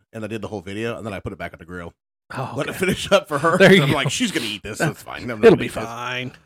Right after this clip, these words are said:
Speaker 1: Yeah. No, I did the one that's in the thumbnail. That was my steak. That was, that was the steak.
Speaker 2: Okay.
Speaker 1: A couple podcasts back, we talked about the one I got from Walmart that was just horrible.
Speaker 2: Looked like a round steak.
Speaker 1: Yeah, it was
Speaker 2: Yeah.
Speaker 1: just, it was totally destroyed.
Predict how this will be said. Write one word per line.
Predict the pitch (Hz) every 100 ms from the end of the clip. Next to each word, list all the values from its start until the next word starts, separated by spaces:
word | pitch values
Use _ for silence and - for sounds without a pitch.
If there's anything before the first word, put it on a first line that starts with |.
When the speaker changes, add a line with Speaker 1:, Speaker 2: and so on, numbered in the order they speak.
| -
Speaker 1:
Yeah. | - 80 - _ -
No, | 123
I | 127
did | 151 135 113
the | 107
one | 107 107
that's | 101 -
in | 98
the | 82
thumbnail. | 95 92 87 87
That | 104
was | - 95
my | 90 82 -
steak. | _ 95 85 -
That | 123
was, | 104 95 - _ _ _ _ _
that | - 120 185
was | 220 220
the | 214
steak. | - 190 151 113 - -
Speaker 2:
Okay. | 160 135 151
Speaker 1:
A |
couple | - 151 160
podcasts | 151 156 160 156 160
back, | 151 123 -
we | 117
talked | 117 110
about | 110 104
the | 107
one | 107
I | 110
got | 110 117
from | 101
Walmart | 107 113 120
that | 120
was | -
just | 123 - _
horrible. | - - 131 120 139 175 202 _ _
Speaker 2:
Looked | 165 139
like | 139 135
a |
round | 131 135 123
steak. | - - 123 - -
Speaker 1:
Yeah, | 135 120
it |
was | 101 -
Speaker 2:
Yeah. | 135
Speaker 1:
just, | - -
it | 131
was | -
totally | - 143 135 123
destroyed. | 104 - 123 131 147